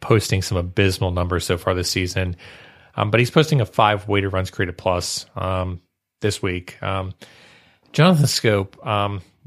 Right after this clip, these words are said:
w-, what can you say besides, as much as we like to rail on Chris Davis having an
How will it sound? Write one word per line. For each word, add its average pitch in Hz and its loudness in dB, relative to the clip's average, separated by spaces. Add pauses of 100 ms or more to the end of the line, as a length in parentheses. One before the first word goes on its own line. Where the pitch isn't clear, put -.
w-, 127 -10
what 147 -2
can 147 4
you 120 2
say 101 4
besides, 101 0
as 117 -4
much 151 2
as 135 -2
we 120 2
like 107 0
to 101 -6
rail 95 0
on 101 -2
Chris 95 0
Davis 95 0
having 95 -2
an 92 -6